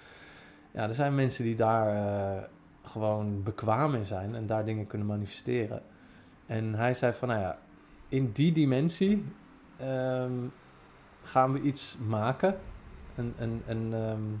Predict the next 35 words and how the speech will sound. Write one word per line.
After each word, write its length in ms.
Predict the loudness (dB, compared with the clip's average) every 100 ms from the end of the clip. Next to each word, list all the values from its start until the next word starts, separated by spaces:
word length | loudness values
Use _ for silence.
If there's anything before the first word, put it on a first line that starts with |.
| -10 -18 -6
consecration 840 | 0 0 -2 -2 2 2 2 0 2
heet 220 | 0 0
het. 240 | -2 -4 -18 -20 -20 -20 -20 -10
En, 280 | -6 -2 0
ehm, 360 | 2 0 0 -2 -4 -6
en, 300 | -8 -4 -2
ehm, 340 | -2 -2 -2 -2 -4 -6 -10 -20 -20 -10
ja, 100 | -4
in 100 | -2
Nederlands 440 | -2 -2 -2 -4 -8
zijn 200 | -10 -8
er 80 |
niet 160 | -8 -8
echt 140 | -10 -10
woorden 260 | -8 -6 -6
voor 200 | -6 -8
volgens 200 | -8 -10
mij, 240 | -10 -8 -4
maar 140 | -4
een, 140 | -4 -8 -18 -20 -20 -20 -20 -20 -10
een 100 | -6
energetische 720 | -2 -2 2 2 4 2 0
manifestatie 960 | 2 0 0 -4 2 2 2 0 -2 0
die 100 | 2
niet 220 | 2 2
fysiek 340 | -4 -4 0
is, 360 | 2 2 -2 -8 -18 -20
dus 80 | -16
energetisch 540 | -6 -6 -2 -2 -4 -2
zou 220 | -2 0
je 80 | -2
al 100 | -4
fysiek 280 | -6 -8
kunnen 200 | -6 -4
noemen, 280 | -2 -2 -4